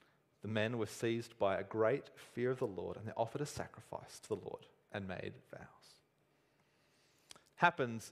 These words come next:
just as Jonah said. Ah, he was a prophet after all. Got something <laughs> right. The storm stopped.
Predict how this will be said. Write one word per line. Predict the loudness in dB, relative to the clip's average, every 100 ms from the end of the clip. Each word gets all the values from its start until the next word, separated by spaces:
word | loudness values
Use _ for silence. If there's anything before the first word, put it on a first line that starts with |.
| 2
just | 6 6 6 -4 2
as | 4 6 2 -4 -12 -18 _ _ -8
Jonah | -2 0 0 -2 -4
said. | -6 -2 -2 -2 -8 -20 _ _ 4
Ah, | 4 2 -18 4
he | 6
was | 8
a |
prophet | 6 6 8
after | 6 6 4
all. | 4 -2 -14 -20 -12 0
Got | 2
something | 4 2
<laughs> | 2
right. | 0 0
The | 0
storm | 0 4 8 8 6 0 -12 -20 -20 -20 -12
stopped. | -8 2 2 2 -6